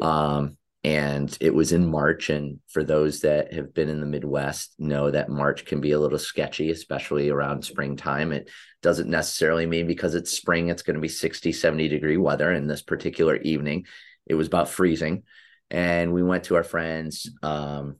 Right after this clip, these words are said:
and we're having a great time. And my wife was driving, so she didn't want to, uh, partake. Uh, so she had a glass early in the evening. And then she's like, "Look, if I'm gonna drive, I wanna make sure that,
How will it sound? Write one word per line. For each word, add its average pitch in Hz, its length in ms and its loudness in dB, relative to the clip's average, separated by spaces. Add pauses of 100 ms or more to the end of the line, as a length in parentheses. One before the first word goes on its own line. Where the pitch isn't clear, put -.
(360)
and 73 520 -4
we're 76 140 -2
having 78 220 -2
a 80 40 -2
great 85 220 2
time. 71 380 -4
And 69 240 -4 (240)
my 76 100 0
wife 73 400 2
was 73 180 0
driving, 87 460 4
so - 160 -2
she - 180 -2
didn't 76 260 0
want 78 340 -2
to, 73 420 2 (480)
uh, 71 340 -4
partake. - 720 0 (460)
Uh, 69 500 0 (120)
so 76 260 2
she 80 140 2
had 78 100 6
a 76 60 2
glass 76 500 -2
early 78 220 2
in 73 80 -4
the 69 140 -6
evening. 71 380 -4
And 65 100 -6
then 67 360 -8
she's 65 180 -10
like, 69 180 -2
"Look, 71 140 0
if 67 240 -2
I'm 71 140 2
gonna 69 160 -4
drive, 78 400 2
I 71 60 0
wanna 71 200 -2
make 69 200 -6
sure 69 260 -2
that, 67 240 -6